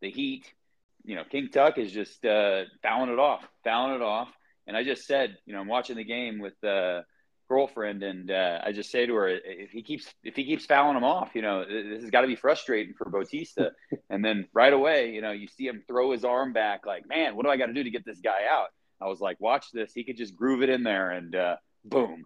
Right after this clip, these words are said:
Speaker 1: <laughs> Next thing you know, home run. I was like, "Holy mackerel, this is, this is crazy." Huge win, especially looks like, uh, Oakland is, uh, you know, doing what Oakland does, which is, uh, you know, be the worst team in baseball and at a historic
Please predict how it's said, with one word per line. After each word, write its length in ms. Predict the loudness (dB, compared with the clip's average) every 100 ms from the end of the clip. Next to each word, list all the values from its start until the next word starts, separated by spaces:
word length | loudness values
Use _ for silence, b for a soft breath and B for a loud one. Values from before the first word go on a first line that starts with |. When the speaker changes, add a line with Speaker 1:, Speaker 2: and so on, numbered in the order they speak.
| _
Speaker 1:
<laughs> 60 |
Next 280 | -2 -2 -2
thing 120 | -4
you 100 | -2
know, 180 | 0 0
home 280 | -2 -8 -8
run. 320 | -8 -8 -10
I 320 | _ _ _ -18
was 120 | -2
like, 240 | 0 0
"Holy 640 | 2 4 4 2 0 0 0
mackerel, 560 | 0 -2 -4 -8 -8
this 220 | -4 -4 -6
is, 260 | -10 -10 -6
this 200 | -6 -6
is 140 | -12
crazy." 560 | -4 -2 -2 -6 -16 -18 B B B B B
Huge 320 | 4 4 4
win, 420 | 2 4 4 2 -6 _
especially 320 | -4 -2 0
looks 200 | -2 0
like, 260 | 0 2
uh, 220 | 4 4 4
Oakland 400 | -2 -2 -6 -6
is, 260 | -8 -6
uh, 300 | 0 0 0 -6 _ _ _ _ _ _
you 80 | -10
know, 100 | -8
doing 260 | 0 0 2
what 120 | 2
Oakland 340 | 2 0 -4
does, 360 | 2 4 2 -4
which 220 | -10 -10
is, 240 | -12 -8 -2
uh, 300 | 0 0 -4 -10
you 120 | -10 -8
know, 180 | -8 -12 _
be 100 | -2
the 80 | 0
worst 240 | 0 -2
team 140 | -6 -2
in 60 |
baseball 600 | 0 0 -2 -2 0 -2 _ _ _
and 600 | -10 -6 -4 -6 -8 -6
at 200 | 2 2
a 20 | 2
historic 640 | -4 -6 -2 6 8 6